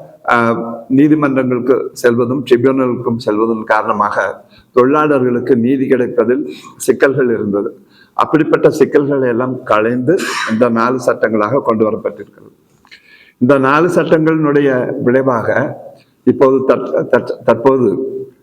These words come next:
அஹ், ஏறத்தாழ நாற்பது கோடிக்கும் அதிகமான, அஹ், அமைப்பு சாரா தொழிலாளர்களுக்கு, அஹ், பலன்கள் கிடைக்கும்.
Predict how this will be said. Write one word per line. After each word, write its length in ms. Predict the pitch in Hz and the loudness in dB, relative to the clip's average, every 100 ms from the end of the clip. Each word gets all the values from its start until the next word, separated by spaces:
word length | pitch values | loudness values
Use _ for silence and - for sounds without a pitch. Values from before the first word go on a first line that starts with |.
| _ _ _ - | _ _ _ -2
அஹ், 380 | 117 113 110 - - - | 0 0 -2 -6 -4 2
ஏறத்தாழ 500 | 143 151 160 156 151 | 4 4 2 2 2
நாற்பது 560 | 147 160 156 196 170 | 2 2 2 2 4
கோடிக்கும் 540 | 170 160 160 156 170 170 | 4 4 2 2 2 2
அதிகமான, 680 | 135 131 143 135 110 101 - - - _ _ _ _ _ _ _ _ - | 2 2 2 0 0 -4 -8 -16 -20 _ _ _ _ _ _ _ _ -2
அஹ், 400 | 110 104 101 98 | 0 0 -2 -2
அமைப்பு 360 | - 139 175 175 | 0 2 2 2
சாரா 360 | 175 156 151 | 2 2 2
தொழிலாளர்களுக்கு, 1120 | 143 135 127 127 127 113 113 131 156 185 - - _ _ _ | 2 0 2 0 0 0 -2 -2 0 -2 -4 -12 _ _ _
அஹ், 140 | 117 113 | -2 0
பலன்கள் 440 | 117 120 123 123 120 | 0 2 0 -2 0
கிடைக்கும். 380 | 101 95 - | -2 -4 -10